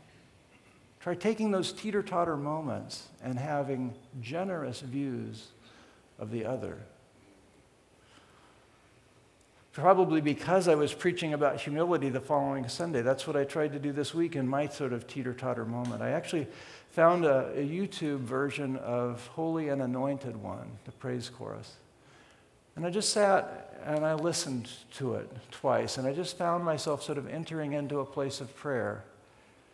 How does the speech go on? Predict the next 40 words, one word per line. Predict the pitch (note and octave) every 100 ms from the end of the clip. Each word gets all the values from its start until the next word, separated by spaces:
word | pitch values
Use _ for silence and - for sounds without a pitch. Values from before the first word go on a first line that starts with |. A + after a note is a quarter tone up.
| - - - - - - -
Um, | C3+ B2+ A#2+ A#2+ - - _ _ _ _ - _
s-, | - - - - - -
s-, | - B2+ -
that's, | C3+ B2+ -
what's | C#3 C3+
the | C#3+
sign | C3 C#3 C#3
language | C#3 B2+ A#2+ A#2+
I | A#2+
want | A#2 A#2+
to |
learn? | A#2 A2 G#2
"Through | - D#3 D#3+
it | C#3+
all, | C3 A#2 A#2 A#2 C3
my | A#2+ A2
eyes | A2+ A#2+ A2+
are | A2+ A2
on | G#2+ G#2
you." | G2
That's | A2 D3 -
really | F3+ E3
what | D3+ C#3+ C3
the | C#3
experience | - - C#3+ C3+ C3 B2 B2
was | A#2+ G#2+ G#2 - - -
as | B2 A2
listening | C#3+ C3+ C#3
to | B2+
that | B2 B2
praise | - A#2 A2+
chorus. | - G#2+ G#2+ -
"Through | D#3+ D#3+
it | D3+
all, | A#2 A2 G#2 - - - - -
my | B2 A2
eyes | A2 A2 G#2+
are | G#2+
on | G2+ G#2
you." | G#2